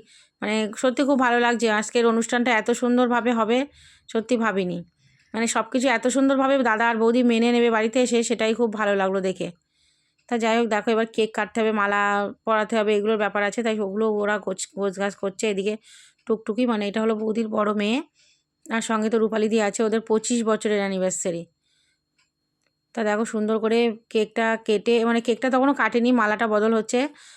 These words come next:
আর আমরা কিন্তু নিয়ে গেছি মালাটা, মালাটা একটু সরু হয়ে গেছে তোমরা বলতেই পারো, কারণ যেহেতু এখন বিয়ের সিজন তোমরা সবাই জানো, মালার প্রচণ্ড দাম, উল্টোপাল্টা দাম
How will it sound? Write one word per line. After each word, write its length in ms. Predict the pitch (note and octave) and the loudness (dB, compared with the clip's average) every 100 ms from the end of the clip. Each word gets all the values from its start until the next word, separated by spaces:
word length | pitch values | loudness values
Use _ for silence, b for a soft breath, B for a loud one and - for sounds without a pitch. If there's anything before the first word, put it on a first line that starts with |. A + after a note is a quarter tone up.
| B - | B -2
আর 100 | G3+ | 0
আমরা 240 | G3+ A#3 | 2 2
কিন্তু 220 | B3+ C4 C4+ | 2 2 4
নিয়ে 200 | A#3+ A#3 | 4 4
গেছি 160 | A#3+ B3+ | 2 2
মালাটা, 320 | A#3 G3+ G#3+ | 2 2 0
মালাটা 280 | A#3+ G3+ G3+ | 2 0 0
একটু 160 | G#3+ B3+ | -4 -4
সরু 240 | - A3 B3+ | 0 2 4
হয়ে 140 | B3 | 4
গেছে 140 | A#3 A3+ | 2 0
তোমরা 220 | A3 G#3+ | 0 0
বলতেই 360 | G3+ G#3 A3 A#3 | 0 0 0 0
পারো, 220 | A3 G#3 B3 B B B - | 2 0 -4 B B B -6
কারণ 240 | G3+ G#3+ A3 | 0 2 2
যেহেতু 300 | G#3 G#3 G#3+ | 2 2 2
এখন 220 | A#3 G#3 B3 G#3+ | 0 2 0 2
বিয়ের 180 | G#3+ A3+ | 0 0
সিজন 220 | A3 A#3 | 0 0
তোমরা 220 | A#3 G3+ G#3 | 0 0 0
সবাই 240 | A3 A3+ | 0 0
জানো, 260 | A3 G#3 G#3+ - b b b _ - | 0 -2 -4 -10 b b b _ -4
মালার 260 | G3 G#3+ A3 | -2 -2 0
প্রচণ্ড 420 | G#3 G#3 A3+ A#3 A#3 G#3 | -2 0 2 2 2 2
দাম, 120 | F#3+ | 0
উল্টোপাল্টা 420 | G#3 A3 G#3+ G#3+ A3 | 0 0 2 2 2
দাম 160 | G3+ | 0